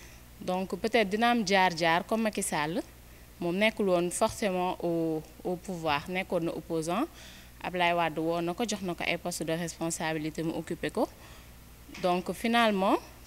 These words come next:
dem na ba xam ne moom, il est capable de gérer le pays, mu dem présenter wu ci élection yi. Donc je pense que Idrissa Seck, il a les mêmes chances, mën na, euh,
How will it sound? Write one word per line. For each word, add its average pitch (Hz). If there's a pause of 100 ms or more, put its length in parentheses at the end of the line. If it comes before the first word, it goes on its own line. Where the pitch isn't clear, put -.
(220)
dem 190
na 202
ba 202
xam 214
ne 185
moom, 185
il 202
est 185
capable 208
de 175
gérer 175
le 160
pays, 156 (640)
mu 175
dem 185
présenter 185
wu 214 (400)
ci 185
élection 180
yi. 151
Donc 170
je 190
pense 226
que 233
Idrissa 196
Seck, 190
il 185
a 175
les 170
mêmes 214
chances, 175 (680)
mën 196 (100)
na, 208 (200)
euh, 175